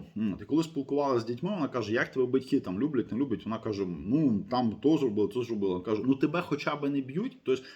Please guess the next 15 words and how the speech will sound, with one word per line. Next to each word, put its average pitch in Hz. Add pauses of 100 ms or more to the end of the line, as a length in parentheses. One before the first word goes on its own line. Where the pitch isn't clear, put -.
в 101
ди-, 135
в 107
дівчинки 151
в 98
голові 156
закладено, 104
якщо 107
тебе 135
не 135
б'ють, 143
це -
означає, 110
тебе 113
люблять. 127